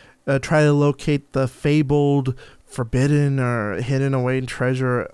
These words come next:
uh, and tries, and they're trying to get to it. That, that's it. Like, I don't know. I'm not gonna get too much <laughs> into it, but basically, it's basically a movie about two people who are basically Indiana Jones type characters trying to beat a billionaire to get a treasure. That's it.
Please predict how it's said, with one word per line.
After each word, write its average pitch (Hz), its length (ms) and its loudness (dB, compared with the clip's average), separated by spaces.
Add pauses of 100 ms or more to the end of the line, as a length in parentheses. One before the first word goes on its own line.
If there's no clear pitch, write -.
uh, 123 260 -4 (540)
and 123 680 -2
tries, 123 480 -4
and 127 140 -2
they're 123 80 -2
trying 120 220 -4
to 107 60 -8
get 78 160 -10
to - 100 -14
it. - 200 -12
That, 131 140 -4 (500)
that's 139 180 -2
it. 98 220 -4
Like, 135 300 -2
I 147 100 2
don't 127 120 -2
know. 92 100 -4
I'm 104 140 -4
not 120 180 -2
gonna 113 180 -6
get 95 160 -8
too - 100 -14
much - 220 -10
<laughs> - 0 -
into 147 360 0
it, 127 80 0
but 139 200 2 (380)
basically, 202 580 2
it's - 240 -4
basically 160 480 -2
a 151 60 0
movie 135 320 0
about 127 360 -2
two 151 280 -2
people 135 380 -2
who 127 200 0
are 123 220 0
basically 135 500 -2
Indiana 151 400 0
Jones 160 400 -2
type 139 360 -4
characters 135 580 -2 (420)
trying 127 240 -4
to 123 80 -2
beat 120 220 -4
a 117 60 -4
billionaire - 500 -8
to - 80 -16
get - 160 -10
a - 20 -14
treasure. - 460 -14 (120)
That's 180 220 -2
it. 190 220 0